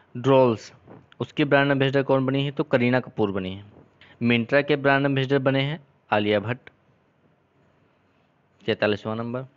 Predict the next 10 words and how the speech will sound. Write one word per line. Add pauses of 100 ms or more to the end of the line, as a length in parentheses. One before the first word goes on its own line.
(300)
इमामी
लिमिटेड
के (560)
हाइजीन
उत्पादों
के
ब्रांड
एम्बेसडर
बनी
हैं